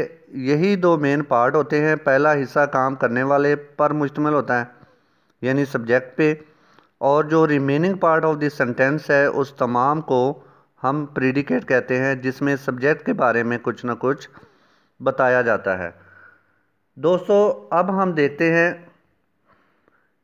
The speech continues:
कि सब्जेक्ट के पार्ट्स कौन कौन से होते हैं और इसी तरह सब्जेक्ट की टाइप्स कौन कौन सी होती हैं, जो कि सेंटेंस का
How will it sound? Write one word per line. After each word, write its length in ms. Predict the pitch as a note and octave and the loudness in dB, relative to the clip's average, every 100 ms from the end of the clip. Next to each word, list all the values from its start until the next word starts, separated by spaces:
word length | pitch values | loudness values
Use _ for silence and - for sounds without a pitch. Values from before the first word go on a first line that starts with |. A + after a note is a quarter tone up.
| - | -6
कि 480 | E3+ F3 F#3 - - - _ _ _ - - | 0 2 2 0 -8 -20 _ _ _ -14 -4
सब्जेक्ट 500 | C#3 C3 D3+ E3 - | -4 2 2 2 -4
के 220 | - F3 E3+ - | -2 0 0 2
पार्ट्स 340 | A#2+ B2 - | 2 2 0
कौन 240 | D#3 D#3 D#3+ | -2 -2 0
कौन 240 | E3+ E3+ | 0 0
से 120 | F3+ | 2
होते 260 | F3+ E3+ D#3+ | 0 2 0
हैं 200 | E3 E3+ F3 - _ _ _ _ _ _ _ - | 0 0 -4 -16 _ _ _ _ _ _ _ -2
और 140 | C3+ C#3 | -2 0
इसी 200 | D#3+ E3+ | -2 0
तरह 600 | E3 D#3+ D#3+ D#3+ - - | 2 2 2 0 -4 -12
सब्जेक्ट 540 | - D3+ C3 C#3+ D#3 - | -8 -6 0 0 0 0
की 140 | D#3+ D3+ | -4 0
टाइप्स 320 | C#3 C3 C3 - | 2 2 -2 -6
कौन 220 | C#3+ C#3 | -4 -2
कौन 200 | C3+ B2 | -4 -4
सी 140 | B2+ | -2
होती 260 | G#2+ - G2 | -2 -2 -6
हैं, 200 | F#2 F#2+ _ _ _ _ _ | -6 -10 _ _ _ _ _
जो 220 | A#2 C#3+ D3+ | -2 0 2
कि 240 | F3 E3 | 2 0
सेंटेंस 600 | D#3+ C#3 B2+ C#3+ D#3 - | 0 -4 0 0 0 -4
का 280 | - D3+ | 0 2